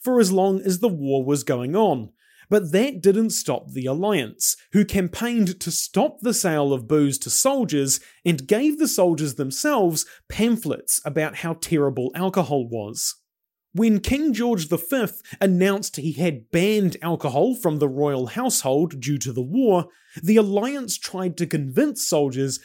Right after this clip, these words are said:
that they should do the same for their leader. The Alliance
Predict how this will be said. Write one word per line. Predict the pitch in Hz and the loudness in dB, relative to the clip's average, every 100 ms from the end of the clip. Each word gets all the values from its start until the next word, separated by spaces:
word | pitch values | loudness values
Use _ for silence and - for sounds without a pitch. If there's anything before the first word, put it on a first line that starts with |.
| - | -4
that | 170 156 131 | -2 -2 -2
they | 156 170 208 | -2 0 -2
should | - 208 | -4 -4
do | 175 180 | -2 -2
the | 208 | -2
same | - 139 123 123 110 | -2 -2 -4 -6 -10
for | - 135 120 | -4 -2 -2
their | 117 110 | -4 -4
leader. | 123 190 151 107 - _ _ _ _ _ _ _ _ _ | 0 0 0 -4 -8 _ _ _ _ _ _ _ _ _
The | 180 208 | 0 2
Alliance | 233 302 208 175 | 4 2 2 0